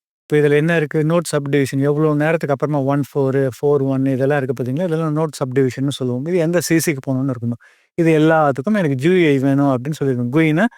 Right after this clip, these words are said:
கிராஃபிக்கல் யூசர் இன்டர்ஃபேஸ் வேணும் அப்படின்னு சொல்லிருக்கேன். So, அதெல்லாம் இந்த இடத்துல லிஸ்ட் ஆயிடுச்சு. ஆனால் இந்த ஸ்கிரிப்ட் இப்படி வர்றதுக்கு முன்னாடி எத்தனை இட்டரேஷன்ஸ்னு பாருங்க. இட்டரேஷன்ஸ்னா என்னன்னா, ஒவ்வொரு வாட்டியும் அது ஒண்ணு கொடுக்கும். அதை நான் எடுத்து அப்ளை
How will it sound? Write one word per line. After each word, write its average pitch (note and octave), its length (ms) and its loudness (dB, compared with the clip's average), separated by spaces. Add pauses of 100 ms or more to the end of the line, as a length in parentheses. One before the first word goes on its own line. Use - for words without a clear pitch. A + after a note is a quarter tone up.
(380)
கிராஃபிக்கல் E3 580 0
யூசர் D#3+ 380 -2
இன்டர்ஃபேஸ் C3+ 440 -6 (480)
வேணும் D#3+ 320 2
அப்படின்னு C#3+ 280 -4
சொல்லிருக்கேன். B2+ 360 -4 (880)
So, - 140 0
அதெல்லாம் D#3 260 2
இந்த D3+ 100 0
இடத்துல E3 220 0
லிஸ்ட் C#3+ 260 -2
ஆயிடுச்சு. C3+ 340 -2 (640)
ஆனால் B2 380 -4 (140)
இந்த C#3 200 -4
ஸ்கிரிப்ட் - 440 -6
இப்படி C#3+ 280 -2
வர்றதுக்கு C#3 500 0 (100)
முன்னாடி D3+ 500 0 (120)
எத்தனை G3 520 2 (340)
இட்டரேஷன்ஸ்னு E3 640 0 (160)
பாருங்க. C3 220 -2 (100)
இட்டரேஷன்ஸ்னா D#3 600 0
என்னன்னா, C#3 220 -2 (120)
ஒவ்வொரு C#3+ 240 0
வாட்டியும் E3 380 -2
அது C3 140 -2
ஒண்ணு B2+ 160 -4 (220)
கொடுக்கும். F3 360 -2 (520)
அதை C#3 180 0
நான் C3 140 0
எடுத்து C#3+ 200 -4
அப்ளை D#3+ 220 -2